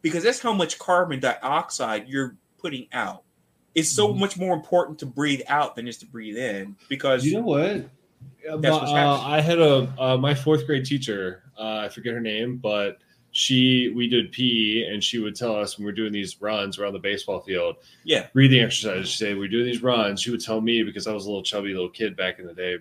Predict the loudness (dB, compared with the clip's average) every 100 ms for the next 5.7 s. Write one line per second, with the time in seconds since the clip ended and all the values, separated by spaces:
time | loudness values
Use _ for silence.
0 | -8 -12 -8 -6 -4 -6 -10 _ _ _
1 | -4 0 0 0 0 -2 2 4 4 2
2 | -2 -4 -4 -2 0 0 -2 2 4 6
3 | 4 4 4 2 2 -4 _ _ -10 -10
4 | -12 -14 -14 -16 -12 -10 -8 -12 -16 _
5 | 2 4 4 4 2 0